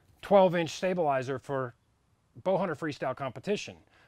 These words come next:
They were the first company to actually put a big disc weight on the end of a twelve inch bar because they were limited to a certain length bar, and that s-, maximized the stabilizing effect of that particular stabilizer.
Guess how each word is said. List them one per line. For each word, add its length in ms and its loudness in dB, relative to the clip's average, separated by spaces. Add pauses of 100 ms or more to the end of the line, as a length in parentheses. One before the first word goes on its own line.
They 60 -6
were 60 -2
the 80 -6
first 260 -4
company 300 -2
to 60 0
actually 280 0
put 160 -4
a 40 -4
big 300 -4
disc 260 -2
weight 220 -2
on 120 -2
the 120 -8
end 160 -4
of 80 -6
a 40 -8
twelve 280 -4
inch 160 -14
bar 200 -4
because 280 -8
they 80 -6
were 160 -6
limited 360 -6
to 180 -6
a 200 -8 (400)
certain 460 -2
length 280 -2
bar, 340 2
and 120 -8
that 220 -4
s-, 260 -16
maximized 800 -2
the 80 -6
stabilizing 680 -2
effect 380 -4
of 160 -8
that 200 -2
particular 420 -8
stabilizer. 560 -4